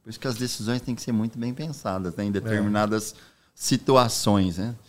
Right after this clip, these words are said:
Speaker 1: Você
Speaker 2: É.
Speaker 1: tem uma carteira de cliente muito grande, uma quantidade exorbitante de captações, é... tem que pensar antes de pegar e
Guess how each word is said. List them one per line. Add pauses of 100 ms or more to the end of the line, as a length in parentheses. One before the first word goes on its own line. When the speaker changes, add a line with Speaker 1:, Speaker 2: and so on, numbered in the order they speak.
(180)
Speaker 1:
Você
Speaker 2:
É.
Speaker 1:
tem
uma
carteira
de
cliente
muito
grande,
uma
quantidade
exorbitante
de
captações,
é... (680)
tem
que
pensar
antes
de
pegar
e